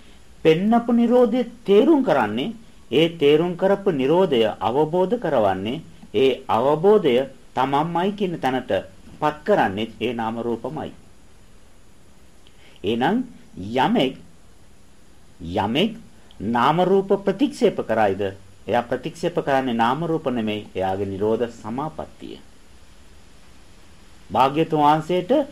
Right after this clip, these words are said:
බුද්ධත්වයටම උපකාර කළේ කවුද? නාම රූප. උන්වහන්සේ කියනවා, "ආනන්ද, තථාගතයන් වහන්සේටත් ගුරුවරයෙක් ඉන්නවා. ඔක්කොම උඩ යනවා.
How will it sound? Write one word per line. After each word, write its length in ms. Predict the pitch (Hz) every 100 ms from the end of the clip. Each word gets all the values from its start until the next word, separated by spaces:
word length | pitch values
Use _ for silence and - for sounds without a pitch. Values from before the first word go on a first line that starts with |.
| - -
බුද්ධත්වයටම 800 | 101 147 139 190 202 196 233 240
උපකාර 500 | 185 185 202 220 214
කළේ 260 | 208 233 294
කවුද? 320 | 233 240 - 90 82 - - - - -
නාම 260 | 165 202
රූප. 280 | 117 80 - 69 - - - - -
උන්වහන්සේ 380 | 95 120 123
කියනවා, 420 | 120 117 131 180 220 - - - -
"ආනන්ද, 500 | 90 107 117 117 131 208
තථාගතයන් 720 | - 104 123 123 147 151 190
වහන්සේටත් 600 | 196 202 208 233 233 -
ගුරුවරයෙක් 500 | 151 202 277 190 -
ඉන්නවා. 260 | 101 82 80 - - -
ඔක්කොම 360 | - - - 208
උඩ 160 | 220
යනවා. 420 | 262 196 98 80